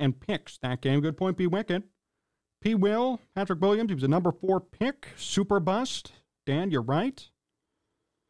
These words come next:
And Patrick Williams actually is the second least efficient starter in the N B A. Thank you, Michael, for that comment.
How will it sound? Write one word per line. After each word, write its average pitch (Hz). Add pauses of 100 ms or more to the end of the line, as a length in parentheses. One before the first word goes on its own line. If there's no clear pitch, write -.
(140)
And 135
Patrick 226
Williams 208
actually 185
is 156
the 147
second 208
least 185
efficient 190
starter 165
in 143
the 131
N 165
B 147
A. 151
Thank 165
you, 143
Michael, 135
for 117
that 135
comment. -